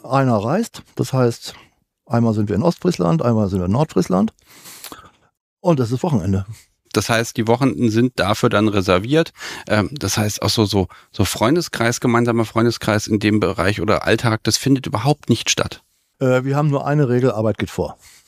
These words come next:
Speaker 1: Wenn jemand Arbeit hat, äh, geht das vor. Ansonsten ist, äh, das, äh, leben wir unsere Sachen so wie aus, wie wir können. Äh, klar haben wir einen Stammtisch. Wir hatten früher auch zwei Stammtische, einen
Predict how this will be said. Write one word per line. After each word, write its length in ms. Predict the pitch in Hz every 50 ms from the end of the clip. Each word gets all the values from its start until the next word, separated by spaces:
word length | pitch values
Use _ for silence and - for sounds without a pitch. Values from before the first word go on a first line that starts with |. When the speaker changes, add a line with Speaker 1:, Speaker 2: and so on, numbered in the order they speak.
| _ _ _ _ _ _ -
Speaker 1:
Wenn 140 | - 107
jemand 260 | 123 127 120 113 113 -
Arbeit 320 | - 127 131 131 131 -
hat, 260 | 139 131 127 - - _ _ - - - - - - _
äh, 260 | - - 120 117 120 113
geht 180 | 107 117 101
das 120 | 101 90 -
vor. 340 | - 78 78 80 - -
Ansonsten 480 | - 117 117 110 101 104 117 - - 147
ist, 380 | 151 151 147 - - - - -
äh, 420 | - 131 127 120 127 120 120 123
das, 320 | 120 117 110 110 - - -
äh, 760 | - - 127 131 127 120 - 120 110 120 - _ _ - -
leben 300 | 139 131 131 127 131 123
wir 340 | 123 123 123 117 117 120 - _ _ _ _ _
unsere 320 | - 123 120 117 117 113
Sachen 240 | 110 110 104 113 101
so 200 | 104 110 113 117
wie 40 | 117
aus, 220 | 110 120 117 -
wie 100 | 131 123
wir 100 | 127 120
können. 320 | - - 90 87 85 95 - _ _ _ _ _ _ _ _ - - - _ _ _ -
Äh, 260 | - 113 110 107 107 98 -
klar 240 | - - 135 120 101
haben 120 | 101 110 101
wir 120 | 107 98
einen 180 | 95 98 92 90
Stammtisch. 500 | - - 139 156 - 214 247 - - - - _ _ _ _ _ _ _ _ _ _ _ _ _ _ _ _ _ _ -
Wir 100 | - 107
hatten 160 | 104 107 104
früher 240 | - - 117 107 95
auch 60 | 90
zwei 200 | - - - 135
Stammtische, 520 | 139 - 156 160 - 156 151 - 147 123
einen 360 | 101 98 101 101 104 101 104